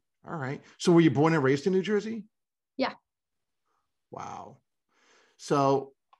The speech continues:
Speaker 1: I just got off talking with some other artists that, and I had no idea that New Jersey has some of the most,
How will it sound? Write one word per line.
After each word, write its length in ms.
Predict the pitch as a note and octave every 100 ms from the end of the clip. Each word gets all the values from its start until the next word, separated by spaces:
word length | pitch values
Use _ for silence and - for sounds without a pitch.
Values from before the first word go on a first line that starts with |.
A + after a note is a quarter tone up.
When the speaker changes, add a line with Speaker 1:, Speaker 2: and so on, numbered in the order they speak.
| -
Speaker 1:
I 160 | D#3+ G3+
just 320 | A3+ - - _ C#3+
got 260 | D3+ D3
off 480 | C#3 C3 C3 B2+ - _ _ _ _ _ _ _ _
talking 440 | - C#3+ - C3+ B2
with 100 | A2+
some 180 | C3 A2+
other 240 | A2 A2 A#2+
artists 480 | A2 G#2+ G2+ - - -
that, 160 | A2+ -
and 100 | C#3
I 80 | D#3
had 220 | D3 A#2+
no 200 | C3 B2+
idea 560 | A#2+ G#2+ A#2+ G#2+ G#2 - _
that 320 | A2 G2 G2+ - _ _ _ _ _ _ _ _ _ _ _ _ _ _ _
New 160 | C#3+ C#3
Jersey 540 | A2 A3 C4 - A2+
has 380 | G#2 D3+ D3 B2
some 160 | - C3+
of 60 | B2
the 60 |
most, 460 | A#2+ A2+ A2 G#2